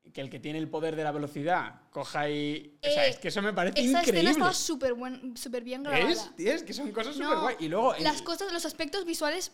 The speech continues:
Speaker 2: muy bonitos y
Speaker 1: en la,
Speaker 2: tal,
Speaker 1: eh, o sea,
Speaker 2: pero
Speaker 1: la idea es brillante. Los superhéroes son
Speaker 2: Sí.
Speaker 1: unos hijos de puta.
Speaker 2: La
Speaker 1: Me
Speaker 2: idea es,
Speaker 1: parece
Speaker 2: la idea es
Speaker 1: brillante.
Speaker 2: brillante, pero, uf, la ejecución no sé si me gusta.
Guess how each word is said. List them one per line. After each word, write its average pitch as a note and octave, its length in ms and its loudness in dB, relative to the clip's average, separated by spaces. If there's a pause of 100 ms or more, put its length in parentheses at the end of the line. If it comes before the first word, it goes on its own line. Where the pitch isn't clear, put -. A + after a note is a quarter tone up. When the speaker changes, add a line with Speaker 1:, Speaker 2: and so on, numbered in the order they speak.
Speaker 2:
muy C#4 260 -2
bonitos A#3+ 260 -8
y E3+ 40 0
Speaker 1:
en E3 60 0
la, E3 80 0
Speaker 2:
tal, D#3+ 120 -6
Speaker 1:
eh, E3 80 -6
o - 40 -2
sea, - 140 2
Speaker 2:
pero - 120 0
Speaker 1:
la - 100 0 (140)
idea G3 160 4
es B3+ 100 0
brillante. G3+ 760 -2
Los D#3+ 160 2
superhéroes F3 500 0
son A#3+ 220 -2
Speaker 2:
Sí. F#3+ 140 -4
Speaker 1:
unos G#3 200 -2
hijos D#3+ 160 -2
de C3+ 80 -4
puta. G#2 260 -14
Speaker 2:
La C#4+ 80 -4
Speaker 1:
Me C4+ 60 0
Speaker 2:
idea C4 140 -2
es, - 60 0
Speaker 1:
parece - 280 0
Speaker 2:
la D4 120 4
idea D#4+ 240 4
es G#4+ 120 -2
Speaker 1:
brillante. G4 460 -2
Speaker 2:
brillante, B3 200 -2
pero, C4 760 -2 (240)
uf, - 320 -20 (100)
la C#4+ 100 -12
ejecución C#4+ 480 -10
no E4+ 100 -12
sé E4+ 140 -20
si C#4+ 80 -16
me A#3+ 100 -18
gusta. - 300 -20